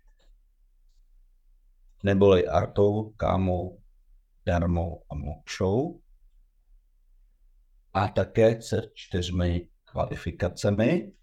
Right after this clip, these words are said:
s vivékou, vajrágiou, samády, šatka, sampati a nikšutva, neboli touhou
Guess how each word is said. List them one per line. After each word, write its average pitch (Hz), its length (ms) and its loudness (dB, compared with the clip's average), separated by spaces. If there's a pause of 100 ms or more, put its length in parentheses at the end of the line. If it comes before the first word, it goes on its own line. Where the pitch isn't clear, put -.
(1300)
s - 140 -10
vivékou, 92 960 2 (920)
vajrágiou, 95 1300 0 (580)
samády, 85 560 -2
šatka, - 500 -8
sampati 92 760 -2 (520)
a 113 340 4 (1400)
nikšutva, - 800 -4 (1700)
neboli 90 400 4
touhou 92 720 0